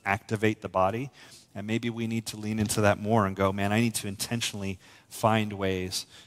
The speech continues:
to sharpen what God has given me." Um,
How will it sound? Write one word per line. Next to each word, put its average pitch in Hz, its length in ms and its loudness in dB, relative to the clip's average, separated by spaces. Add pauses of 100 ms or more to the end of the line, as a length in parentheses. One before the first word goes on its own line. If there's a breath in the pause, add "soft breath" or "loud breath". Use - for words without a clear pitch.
to 95 540 -2
sharpen 101 600 4
what 92 200 -2
God 95 260 8
has 90 220 -4
given 95 320 -6
me." 85 200 -18 (680 soft breath)
Um, 90 340 -12